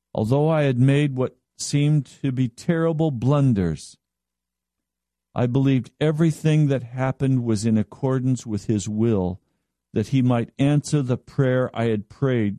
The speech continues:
the day before under the tree. Now, please, I need to say something that may seem very strange to you. When you pray and you are real,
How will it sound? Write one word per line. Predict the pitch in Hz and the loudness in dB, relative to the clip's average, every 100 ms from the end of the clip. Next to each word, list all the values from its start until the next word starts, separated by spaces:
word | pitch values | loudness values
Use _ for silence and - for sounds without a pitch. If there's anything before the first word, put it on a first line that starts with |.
| - | -8
the | 110 107 | -4 -4
day | 95 123 131 | 0 0 0
before | 117 113 - 120 104 101 - | 0 -4 -4 -2 -2 -2 -4
under | 123 123 117 | -2 0 0
the | 110 101 | -2 -4
tree. | - - 123 101 80 71 _ _ _ _ _ _ _ _ _ _ _ _ _ _ | -10 -6 -2 -2 -4 -10 _ _ _ _ _ _ _ _ _ _ _ _ _ _
Now, | - 101 - | -16 -16 -8
please, | - 135 131 - _ _ _ _ _ _ _ _ _ _ _ _ _ - | -2 0 0 -4 _ _ _ _ _ _ _ _ _ _ _ _ _ -6
I | 107 | -2
need | 127 127 | 0 0
to | 113 | -2
say | 104 - 131 123 | -6 -6 -4 -4
something | - 123 113 123 113 | 0 -2 0 2 2
that | 110 | 0
may | 107 117 | 0 0
seem | 110 - 110 | -2 0 0
very | 98 107 110 | 2 0 0
strange | - - - 104 95 82 - | -2 -10 -4 0 0 -2 -4
to | - | -4
you. | 85 82 71 - _ _ _ _ _ _ _ _ _ _ _ _ _ _ _ _ _ _ _ _ _ _ _ _ _ _ - | -2 -2 -4 -10 _ _ _ _ _ _ _ _ _ _ _ _ _ _ _ _ _ _ _ _ _ _ _ _ _ _ -18
When | 104 113 113 | -2 2 4
you | 127 131 | 2 0
pray | - - 117 73 71 95 _ _ | -4 -2 0 0 -4 -10 _ _
and | 98 92 | 0 2
you | 104 107 | 2 2
are | 107 | 0
real, | 95 113 95 73 69 | 0 0 2 0 -4